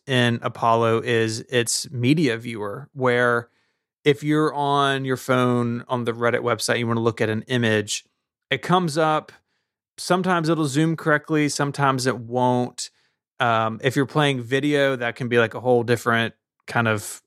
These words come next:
uh, just who knows how it's gonna work, right? Depends on where it was uploaded and how it was uploaded. And Apollo, because it's an I O S app and because it's using I O S, uh, interface and components,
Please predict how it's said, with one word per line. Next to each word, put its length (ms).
uh, 500
just 320
who 140
knows 260
how 140
it's 100
gonna 200
work, 180
right? 120
Depends 280
on 100
where 180
it 40
was 140
uploaded 460
and 120
how 180
it 40
was 120
uploaded. 560
And 560
Apollo, 400
because 280
it's 100
an 100
I 180
O 80
S 160
app 260
and 140
because 240
it's 180
using 480
I 240
O 240
S, 540
uh, 260
interface 920
and 220
components, 880